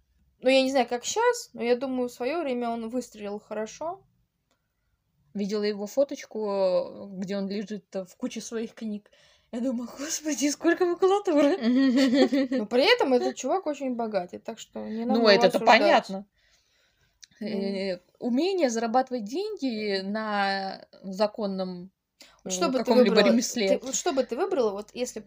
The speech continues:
Speaker 1: у тебя был выбор? А, быть гениальным писателем, который войдет в историю и переживет свои произведения на сотни-сотни лет, и либо быть богатым, успешным, бездарным, но коммерческим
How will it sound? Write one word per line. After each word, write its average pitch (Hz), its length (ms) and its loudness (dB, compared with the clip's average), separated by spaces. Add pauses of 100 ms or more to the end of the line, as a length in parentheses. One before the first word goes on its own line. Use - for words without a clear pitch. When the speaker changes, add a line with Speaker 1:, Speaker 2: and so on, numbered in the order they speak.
(120)
Speaker 1:
у 220 40 -14
тебя 208 280 -6
был 208 180 -10
выбор? 196 340 -8 (520)
А, 208 360 -6
быть 220 280 -4
гениальным 220 600 -2
писателем, 330 680 -2
который 208 400 -6
войдет 202 340 -4
в 202 80 -12
историю 202 640 -8 (760)
и 220 220 -8
переживет 214 680 -4
свои 202 240 -6
произведения 202 540 -8
на 196 140 -8
сотни-сотни 202 680 -10
лет, 196 360 -8 (460)
и 277 100 -8
либо 349 280 6
быть 240 440 -4
богатым, 220 760 2
успешным, 226 920 -4 (360)
бездарным, 208 840 2
но 202 220 -2
коммерческим 214 880 -4